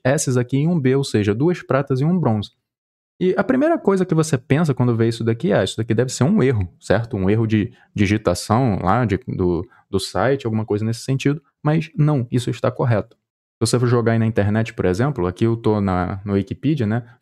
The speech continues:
falando sobre provas de atletismo aí na Olimpíada de, dos anos dois mil, você vai ver aqui que realmente a medalha de ouro está aqui como vacante, certo? Ou seja, não tem medalhista de ouro nessa, ah, competição, tá? Porque a medalhista tinha sido a Marianne Jones,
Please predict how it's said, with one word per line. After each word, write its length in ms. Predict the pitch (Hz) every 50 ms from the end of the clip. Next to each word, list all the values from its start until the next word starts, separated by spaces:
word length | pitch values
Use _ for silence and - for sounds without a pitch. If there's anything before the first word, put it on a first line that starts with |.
| _
falando 260 | - 107 107 110 113
sobre 380 | 113 - - 110 107 - 107 104
provas 320 | - - - 113 113 113
de 60 | 104 110
atletismo 560 | 101 - 107 101 98 - - 107 98 101 98
aí 60 | 98
na 100 | 98 95
Olimpíada 440 | 95 92 95 95 - 95 90 92 92
de, 220 | 95 104 98 101
dos 220 | 120 120 110 101 101
anos 180 | 95 101 107
dois 220 | 110 131 143 139 131
mil, 200 | 143 160 175 - - - _ _
você 220 | - 170 156 180
vai 120 | 160 180 175
ver 140 | 151 156 165
aqui 180 | 160 165 156
que 100 | 151 -
realmente 640 | 156 120 135 160 190 160 127 131 165 160 - - - - _ _ _ _
a 40 | 117
medalha 340 | 123 127 120 127 127 139 139
de 100 | 131 139
ouro 200 | 123 117 127 143
está 360 | 127 - - - 107 131 151 - _ _ -
aqui 260 | - - 120 - 135
como 380 | 123 - 147 160 165 170 151 127
vacante, 440 | 120 139 - - 147 147 135 - -
certo? 260 | - - 113 120 - -
Ou 60 | 110
seja, 260 | - 107 98 92 117 117
não 180 | 135 127 131 151
tem 160 | 156 - 147
medalhista 460 | 151 143 131 117 113 110 110 - -
de 100 | 117 117
ouro 180 | 110 113 120 117 - _ _ _ _ -
nessa, 420 | 110 104 104 104 - - 113 113 - _ _ _ _ _ _ -
ah, 260 | 107 104 104 104 104 101
competição, 580 | - 113 - 120 117 - 165 - - 151 185 - - _ _ _ _ _ _ _ _
tá? 160 | 110 120 151 156 - _ _
Porque 460 | - 135 117 - - 131 131 131 -
a 160 | - 139 156 180
medalhista 760 | 175 151 147 147 139 123 120 135 - - - 139 131 143 135 -
tinha 220 | - - 127 123
sido 540 | 120 - - 113 110 104 107 104 - - _ -
a 220 | 113 113 113 113
Marianne 420 | 110 113 113 110 110 117 127 131
Jones, 400 | 131 127 123 127 143 160 170 -